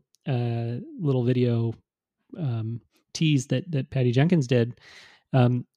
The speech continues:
kinda made it sound like it was already written, you know? Uh, and I don't know if that's true or not, but, um, I guess we have no way of knowing. But I kinda got that impression, like, "Oh, yeah, you know, then I came across this movie."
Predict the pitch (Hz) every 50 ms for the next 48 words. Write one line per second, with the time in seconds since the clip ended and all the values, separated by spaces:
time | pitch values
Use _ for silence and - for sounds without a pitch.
0 | - - - 147 175 226 220 156 131 131 - - 131 127 127 117 120 117 120 120
1 | 110 104 101 117 175 196 147 117 110 107 107 110 110 110 117 135 131 - _ _
2 | _ - 123 117 113 113 113 117 120 139 135 120 117 - - 110 - - - 135
3 | 139 127 110 113 131 160 139 - - - 113 - _ _ _ _ _ _ _ _
4 | _ _ - 135 117 117 113 113 110 113 117 - - _ _ _ _ _ _ _
5 | _ _ _ _ _ _ _ _ - - _ - - 131 117 120 - - 127 117
6 | 110 113 110 113 110 107 101 113 110 110 104 104 104 - - 120 - - _ _
7 | _ _ _ - 131 131 - 160 151 139 127 120 - 117 117 113 110 - 110 113
8 | - - 131 127 135 131 123 - 139 156 185 175 160 143 135 143 143 139 135 131
9 | 135 131 131 123 139 139 135 135 143 127 123 - 131 123 131 - 196 185 156 165
10 | 165 165 156 156 151 151 147 139